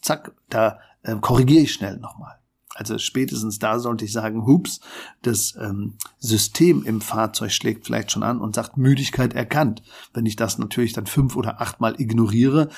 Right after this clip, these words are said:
und nicht rechts ranfahre und nicht einmal um Block laufe oder ein kleines Powernapping mache, dann ist natürlich schlecht. Dann geht's nämlich weiter. Dann kommt unnötiges Bremsverhalten dazu. Es kommt so ein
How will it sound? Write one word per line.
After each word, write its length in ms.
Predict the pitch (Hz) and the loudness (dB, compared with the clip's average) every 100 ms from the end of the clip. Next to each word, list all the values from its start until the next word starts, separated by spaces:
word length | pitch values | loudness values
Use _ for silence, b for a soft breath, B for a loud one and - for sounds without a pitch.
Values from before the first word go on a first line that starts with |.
| B | B
und 140 | 120 117 | 0 2
nicht 220 | 113 120 | 2 -2
rechts 260 | 107 - | -4 -6
ranfahre 640 | 113 117 117 131 135 135 135 B B | -4 -4 -2 -2 0 -2 -6 B B
und 80 | 123 | -4
nicht 220 | 107 - | -4 -2
einmal 220 | 117 117 | 0 0
um 180 | 107 104 | 0 -2
Block 280 | 117 120 131 | -2 -2 0
laufe 480 | 131 131 135 135 - | -2 -2 -2 -4 -2
oder 220 | 107 110 | -4 -6
ein 280 | - - - | -10 -20 -4
kleines 320 | 120 110 107 | -2 0 -4
Powernapping 640 | - 113 127 127 127 127 | -2 0 2 0 -2 -2
mache, 340 | 127 113 127 - B B - | -2 -2 -6 -8 B B -10
dann 420 | 113 110 120 - | -6 -2 -4 -4
ist 200 | 131 - | -4 -2
natürlich 480 | 127 120 131 127 - | -2 0 -2 0 0
schlecht. 300 | 180 147 117 | 0 0 -2
Dann 100 | 110 | -2
geht's 220 | 131 - | -2 -2
nämlich 280 | 123 110 - | -4 -4 -2
weiter. 380 | 160 185 123 | 0 2 0
Dann 140 | 110 107 | 0 -2
kommt 320 | 123 113 - | -4 -6 2
unnötiges 600 | 180 170 156 131 131 127 | 4 6 4 2 0 -2
Bremsverhalten 1120 | - - 170 196 - 117 101 101 104 101 104 101 | -4 -2 0 0 -2 -6 -4 -4 -6 -6 -8 -6
dazu. 640 | 104 104 - 123 165 190 B B B B B | -8 -6 -4 2 2 2 B B B B B
Es 200 | - - | -8 -6
kommt 300 | - 135 127 | -4 -4 -2
so 100 | - | -2
ein 160 | 120 | -2